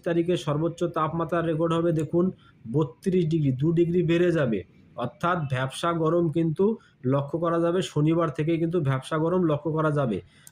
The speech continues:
রবিবার কুড়ি তারিখে দেখুন, রবিবার কুড়ি তারিখেও কিন্তু পঁয়ত্রিশ ডিগ্রি, মা-, মানে আবহাওয়ার বিরাট পরিবর্তন।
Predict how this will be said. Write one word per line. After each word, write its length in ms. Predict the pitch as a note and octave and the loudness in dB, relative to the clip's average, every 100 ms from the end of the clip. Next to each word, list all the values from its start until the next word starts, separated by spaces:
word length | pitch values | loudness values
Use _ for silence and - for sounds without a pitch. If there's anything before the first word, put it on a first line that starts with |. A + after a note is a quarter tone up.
| - | -6
রবিবার 480 | B2 D#3 E3 F3 E3+ | 0 2 4 2 0
কুড়ি 220 | F3 E3+ | 2 2
তারিখে 300 | E3+ E3+ E3+ | 2 0 2
দেখুন, 400 | E3 D#3+ F3 F3+ - - - | 0 0 0 0 -4 -18 -4
রবিবার 460 | C3 D#3 E3 F3 | 2 2 4 2
কুড়ি 260 | E3+ E3 E3+ | 0 0 0
তারিখেও 420 | D#3+ E3+ E3+ F3 | 2 2 2 2
কিন্তু 360 | E3 E3+ D#3 E3+ | 0 0 -2 -4
পঁয়ত্রিশ 640 | - E3 E3+ E3+ F3+ F#3+ | -2 0 0 0 2 2
ডিগ্রি, 280 | D#3 D#3 C3+ | 2 2 2
মা-, 240 | C3+ C#3 D#3+ - C3+ | 2 0 -2 -6 -2
মানে 260 | C#3 E3 | 0 2
আবহাওয়ার 520 | E3 D3 E3+ E3+ F3+ | 2 2 2 2 0
বিরাট 460 | D#3+ D3+ E3+ E3+ - | 0 2 0 -2 -2
পরিবর্তন। 600 | E3 E3+ D#3+ C#3+ B2 G2+ | 2 4 2 0 -2 -4